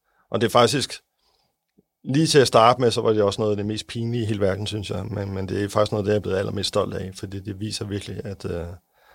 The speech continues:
man har prøvet, og man har prøvet alt, hvad man kunne, og man har fejlet. Øh, jeg har faktisk, øh, op til, at vi kunne også se, at det, det, øh, det gik måske lidt den vej, men jeg havde sådan,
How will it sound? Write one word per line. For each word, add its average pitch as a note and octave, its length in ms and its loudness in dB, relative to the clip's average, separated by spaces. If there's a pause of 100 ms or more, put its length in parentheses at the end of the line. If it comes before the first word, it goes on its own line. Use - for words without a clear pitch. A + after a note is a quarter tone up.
(160)
man G2+ 140 0
har F#2 80 2
prøvet, G#2 540 0
og F#2+ 140 -4
man F#2+ 80 -4
har F2+ 60 -4
prøvet G2+ 220 0
alt, F#2+ 120 0
hvad G2 100 -2
man F#2+ 120 -4
kunne, G#2+ 280 -6
og G#2 60 -8
man F#2 120 -8
har F2+ 80 -6
fejlet. G2 440 -2 (240)
Øh, G2 60 -8 (1040)
jeg G2 80 0
har A#2 120 8
faktisk, A2+ 480 2
øh, G2+ 500 0 (880)
op A#2 240 4
til, A#2+ 420 2
at G#2+ 120 -6
vi A2 40 -4
kunne A2 140 2
også A2+ 140 4
se, B2 140 0
at A2 80 -4
det, G#2+ 380 -2
det, G#2 360 -4
øh, - 220 -6 (840)
det A#2+ 100 0
gik C#3 200 2
måske B2 220 2
lidt A2+ 200 0
den G#2 180 2
vej, C3 280 4 (180)
men G#2+ 200 0
jeg G#2 80 4
havde A2+ 160 8
sådan, G#2+ 220 -2